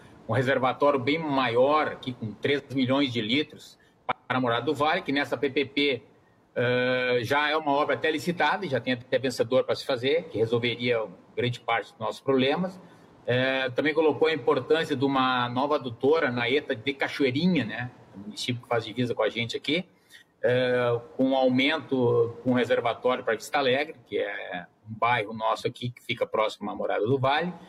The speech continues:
pedindo também uma nova adutora, né, eh, pra eta de Gravataí, que, que atende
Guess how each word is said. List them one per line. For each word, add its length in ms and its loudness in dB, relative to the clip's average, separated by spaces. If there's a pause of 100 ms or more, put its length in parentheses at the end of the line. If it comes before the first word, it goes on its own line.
(460)
pedindo 320 2
também 260 2
uma 200 4
nova 240 4
adutora, 520 4
né, 380 0
eh, 360 -6 (200)
pra 180 2
eta 220 2
de 140 0
Gravataí, 760 0
que, 540 -12 (440)
que 140 -2
atende 960 0